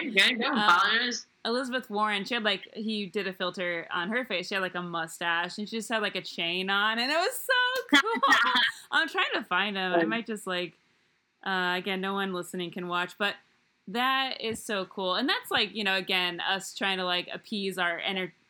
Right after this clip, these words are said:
Speaker 2: need to be entertained and distracted. Uh,
Speaker 1: Oh,
Speaker 2: but
Speaker 1: yeah.
Speaker 2: it's kinda like Sesame Street. Like, Snapchat's kinda like Sesame Street when you do that on educational stuff,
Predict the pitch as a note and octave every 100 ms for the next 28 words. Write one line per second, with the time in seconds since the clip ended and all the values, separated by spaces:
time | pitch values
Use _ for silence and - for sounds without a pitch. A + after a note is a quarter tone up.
0 | _ - G3+ F#3+ F3 F3 C#3+ E3+ F3 -
1 | F3+ E3+ E3 E3 D#3 - E3 D3+ - D#3+
2 | D3 C#3+ - - F3+ D#3 _ - - F#3
3 | F3+ F3 E3+ F3 F3 - _ C#4 - F4+
4 | F#4 D4+ - C#4+ D4 B3 A3 - F3 E3+
5 | F3+ - B3 B3+ C#4 B3 B3 G#3 - F#3+
6 | A3 A3 - A#3 G3+ F#3+ E3 F#3 F#3 G#3
7 | G3 F#3+ F3 F3+ F3+ E3+ A3+ A3+ A#3+ C4+
8 | C4